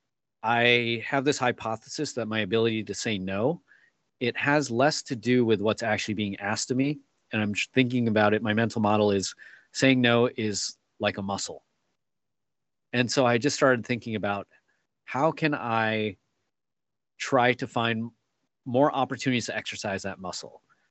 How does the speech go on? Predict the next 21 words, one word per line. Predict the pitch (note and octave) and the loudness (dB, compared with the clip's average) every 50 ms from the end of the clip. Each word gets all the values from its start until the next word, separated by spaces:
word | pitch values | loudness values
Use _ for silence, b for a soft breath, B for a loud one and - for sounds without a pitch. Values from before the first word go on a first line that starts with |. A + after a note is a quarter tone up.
| _ _ - | _ _ -10
Like, | F#2 F2+ - | -8 -8 -6
say | - - - A#2+ B2+ C3+ | -4 0 2 4 6 6
a | C3 A#2+ B2 | 6 4 0
hard | - - A#2 A2+ A2 G2+ G2 | -2 0 2 2 2 2 0
no. | G2+ G2 F#2+ F2+ D#2+ - _ _ _ _ _ _ _ _ _ _ _ _ _ _ _ _ - | -4 -6 -6 -6 -8 -12 _ _ _ _ _ _ _ _ _ _ _ _ _ _ _ _ -10
Like, | F#2+ F2+ - | -10 -8 -4
don't | - A2 C3+ C3+ | -2 -2 0 2
say | - C#3+ C#3+ | 4 4 4
maybe, | C3 A#2+ A#2 A2+ A#2 A#2 A2+ A2 | 6 6 6 4 4 2 0 0
don't | - G#2 G#2+ F2+ - | -2 -4 -4 -4 -2
say | G#2+ A2 | 0 2
later, | G#2+ G#2 F#2+ F#2 G2 F#2 | 2 2 0 0 -2 -4
say | - - - G2+ G2 F#2+ | -6 -6 -6 -6 -4 -6
no. | F2 F2+ F#2 F#2 E2+ C2 B1+ - _ _ _ _ _ _ _ _ _ _ _ _ _ _ _ _ _ _ | -6 -6 -6 -6 -8 -8 -12 -16 _ _ _ _ _ _ _ _ _ _ _ _ _ _ _ _ _ _
And | - A2+ A2 - | -2 -2 0 2
so | - B2 | 4 4
I | A2 A2+ | 4 4
started | - - C#3+ C3 B2+ B2 B2+ G#2+ | 4 4 4 6 6 6 4 4
with | A#2+ A#2 G#2+ | 4 2 2
all | - - A2+ A2+ A#2 A#2 | 2 0 0 2 2 2
the | G#2 A2 G#2+ G#2+ G#2 G2+ F#2+ | 0 0 0 0 -2 -2 -4